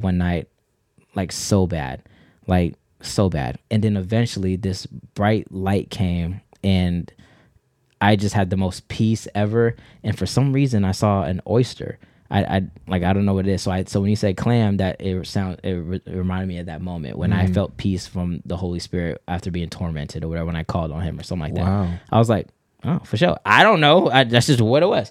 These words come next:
Speaker 2: Yeah.
Speaker 1: Again, there's so many things like that where it's like, is this biblical? Is this what? That's the Spirit. Like,
Speaker 2: Yeah.
Speaker 1: you can't put God in a box. So, um, eh,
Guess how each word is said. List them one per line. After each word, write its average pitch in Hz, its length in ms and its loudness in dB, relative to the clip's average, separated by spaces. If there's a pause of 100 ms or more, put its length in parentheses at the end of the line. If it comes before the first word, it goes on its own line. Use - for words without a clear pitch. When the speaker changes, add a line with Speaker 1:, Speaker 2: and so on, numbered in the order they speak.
(120)
Speaker 2:
Yeah. 98 280 0
Speaker 1:
Again, 156 320 4 (240)
there's 147 140 2
so 185 80 4
many 208 160 4
things 208 180 6
like 202 160 4
that 202 220 6
where 147 80 6
it's 143 120 2
like, 120 260 2 (920)
is 127 140 4
this 120 120 0
biblical? 120 380 4
Is 120 180 0
this 117 80 -2
what? 120 200 -2 (120)
That's 156 360 0 (120)
the 101 160 -2
Spirit. 98 480 2
Like, 101 280 -2
Speaker 2:
Yeah. 90 180 -2
Speaker 1:
you 120 80 2
can't 175 180 6
put 120 140 4
God 101 160 6
in 92 100 0
a 90 60 -2
box. 87 320 -6 (400)
So, 107 380 6 (640)
um, 107 540 4 (1600)
eh, 78 280 -8